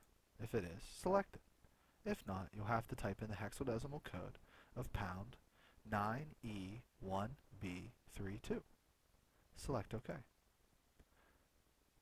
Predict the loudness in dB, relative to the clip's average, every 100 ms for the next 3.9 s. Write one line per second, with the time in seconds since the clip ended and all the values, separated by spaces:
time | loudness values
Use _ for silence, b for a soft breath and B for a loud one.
0 | -18 -6 -4 -4 -6 -10 -10 -12 -18 -20
1 | _ _ _ -20 -20 _ _ _ _ _
2 | _ _ _ -20 _ B B 4 6 6
3 | 6 4 6 4 2 0 0 0